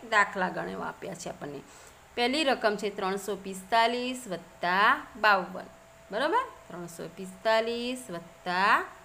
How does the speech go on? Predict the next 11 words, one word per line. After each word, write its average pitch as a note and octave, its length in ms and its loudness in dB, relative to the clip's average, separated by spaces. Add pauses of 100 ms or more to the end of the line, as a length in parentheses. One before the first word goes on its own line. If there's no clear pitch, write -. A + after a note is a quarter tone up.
(340)
બાવન. A#3+ 680 6 (840)
તો F#3+ 140 -2 (4000)
પાંચ A3 360 6
વત્તા B3 360 2
બે A3+ 180 2
કેટલા B3+ 320 4
થયા? A#3 600 6 (480)
સાત. F3 300 4 (760)
ચાર F#3 300 6
વત્તા G#3 360 0
પાંચ, A3 520 6